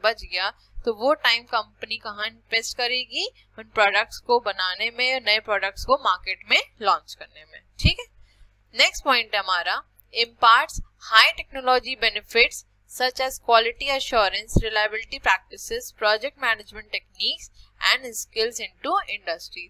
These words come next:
तो जब हम टेक्नोलॉजी को ट्रांसफर करते हैं तो वो क्या-क्या बेनिफिट्स प्रोवाइड करती है, क्वालिटी एश्योरेंस, रिलायबिलिटी, प्रोजेक्ट मैनेजमेंट टेक्निक सिखाती है और डिफरेंट स्किल्स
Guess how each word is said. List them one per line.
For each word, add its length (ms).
तो 60
जब 220
हम 200
टेक्नोलॉजी 560
को 100
ट्रांसफर 500
करते 340
हैं 320
तो 80
वो 240
क्या-क्या 260
बेनिफिट्स 400
प्रोवाइड 320
करती 340
है, 80
क्वालिटी 440
एश्योरेंस, 800
रिलायबिलिटी, 920
प्रोजेक्ट 440
मैनेजमेंट 420
टेक्निक 400
सिखाती 600
है 140
और 300
डिफरेंट 420
स्किल्स 460